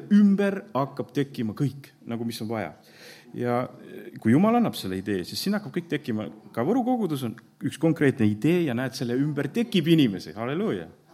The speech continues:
Konkreetne idee, eks ju. Aga see on Jumala idee. Noh, nii. Ja see andis huvitava kogemuse, kui suur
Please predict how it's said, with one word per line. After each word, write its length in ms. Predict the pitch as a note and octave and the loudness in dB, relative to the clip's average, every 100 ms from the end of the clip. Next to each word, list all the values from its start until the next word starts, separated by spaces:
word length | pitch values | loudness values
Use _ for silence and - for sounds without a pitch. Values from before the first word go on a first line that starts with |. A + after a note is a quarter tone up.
| - - - - - | -20 -20 -20 -20 -2
Konkreetne 440 | D#3+ C4+ B3 G#3 | 0 4 2 2
idee, 380 | G#3 B3+ B3+ F#2+ | 0 2 2 0
eks 180 | F#2+ - | -2 -4
ju. 140 | F#2+ G#2 | -6 -8
Aga 140 | - G2 | -8 -2
see 80 | F3+ | 2
on 80 | A3+ | 4
Jumala 300 | D3+ G2+ G2 | 4 2 0
idee. 240 | G2 F#2+ - - - - - - - - - - - A2 | -2 -4 -6 -18 -20 -20 -20 -16 -14 -14 -16 -20 -16 -8
Noh, 80 | A#2 A#2+ | -4 -2
nii. 180 | G2 - - - - - - _ - | -4 -6 -16 -20 -20 -20 -20 _ -6
Ja 120 | B2+ | 2
see 80 | G3+ | 4
andis 240 | B3+ F#3+ G#3+ | 4 4 0
huvitava 360 | G#3+ G#3+ D3 D#3 | 0 -2 -4 -2
kogemuse, 580 | D4 A#3 C#3+ C#3 D3 C3 B2+ | 0 0 0 0 0 0 0
kui 120 | A#2+ | -2
suur 400 | - B3 A#3 | 2 2 2